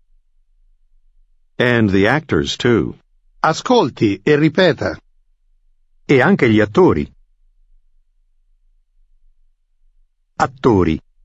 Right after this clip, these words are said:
Speaker 3: E anche gli attori.
Speaker 2: Provi a dire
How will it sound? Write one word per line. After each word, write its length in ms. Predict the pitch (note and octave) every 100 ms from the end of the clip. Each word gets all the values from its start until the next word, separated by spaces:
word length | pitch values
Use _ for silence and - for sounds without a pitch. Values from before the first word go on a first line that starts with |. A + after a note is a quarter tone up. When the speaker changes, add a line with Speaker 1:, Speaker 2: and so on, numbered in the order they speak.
| _ _ _ _ _ _ _ _ _ _ _ _ _ _ _ _
Speaker 3:
E 180 | - B2+
anche 360 | A#2+ F#3 - A2+
gli 80 | G#2+
attori. 500 | G#2 F3+ B2+ E2 D2+ _ _ _ _ _ _ _ _ _ _ _ _ _ _ _ _ _ _ _ _ _ _ _ _ _ _ _ _ _ _ _ _
Speaker 2:
Provi 340 | E3 G#3 A#3
a 80 | G3+
dire 560 | C#3 D3 D#3 C#3+ C3+